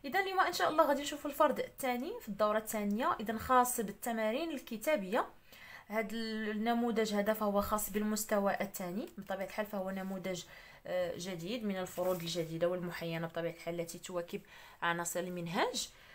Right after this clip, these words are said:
غنبداو بالسؤال الأول، أحول أنا جمعت أدواتي.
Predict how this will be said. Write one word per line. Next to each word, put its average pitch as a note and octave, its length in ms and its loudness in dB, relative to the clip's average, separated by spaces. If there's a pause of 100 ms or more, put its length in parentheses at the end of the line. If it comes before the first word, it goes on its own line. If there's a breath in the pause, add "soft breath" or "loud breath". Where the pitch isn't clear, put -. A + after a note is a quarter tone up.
(200 loud breath)
غنبداو C4 420 0
بالسؤال C4 460 4
الأول، G#3+ 460 4 (560)
أحول A#3+ 480 -2
أنا A#3+ 320 -2
جمعت G#3+ 460 -2
أدواتي. F#3 840 0